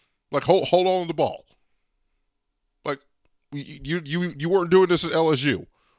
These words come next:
What, what's going on here? Hold, hold on to it. And then Patrick Mahomes,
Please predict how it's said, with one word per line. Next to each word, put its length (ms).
What, 240
what's 200
going 280
on 220
here? 160
Hold, 400
hold 320
on 220
to 200
it. 160
And 80
then 100
Patrick 380
Mahomes, 460